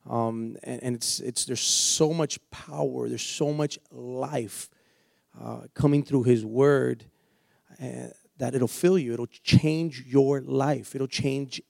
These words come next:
everything about it. And, uh, it changed my day. It changed my week.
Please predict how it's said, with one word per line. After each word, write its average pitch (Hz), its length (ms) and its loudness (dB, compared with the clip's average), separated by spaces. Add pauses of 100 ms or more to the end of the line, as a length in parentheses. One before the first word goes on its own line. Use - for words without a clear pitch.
everything 139 640 -6
about 117 320 -10
it. 113 160 -12 (600)
And, 127 380 0
uh, 120 380 -2 (240)
it 139 120 2
changed 143 360 0
my 135 180 0
day. 131 480 0 (180)
It 127 120 -10
changed 139 440 0
my 131 200 0
week. 135 480 -4